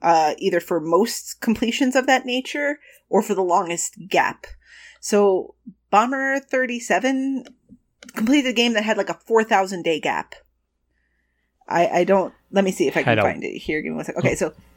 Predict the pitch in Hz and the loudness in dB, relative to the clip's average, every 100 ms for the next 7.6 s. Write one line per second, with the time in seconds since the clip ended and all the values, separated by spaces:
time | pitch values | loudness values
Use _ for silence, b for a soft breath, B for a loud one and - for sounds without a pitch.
0 | _ _ - 226 330 330 311 294 294 226 | _ _ 2 2 2 -6 -8 -6 -4 -2
1 | 190 185 185 190 208 202 196 202 214 220 | -4 -8 -14 -12 -2 -2 0 -2 -2 -4
2 | 202 180 208 175 175 170 165 - - _ | -4 -2 0 0 2 0 0 -4 -8 _
3 | B B B B - 233 - - - 277 | B B B B 0 0 0 -8 -2 0
4 | 330 339 330 262 220 185 240 214 190 190 | 0 -2 -4 -2 2 2 2 -6 -2 -2
5 | 240 156 160 - 196 254 262 262 254 247 | 0 0 -2 -2 -4 -4 -2 -2 -2 -4
6 | 233 185 214 226 _ _ _ - 277 269 | -2 2 0 0 _ _ _ -4 0 0
7 | 262 _ 190 208 220 202 | -4 _ 2 2 0 -6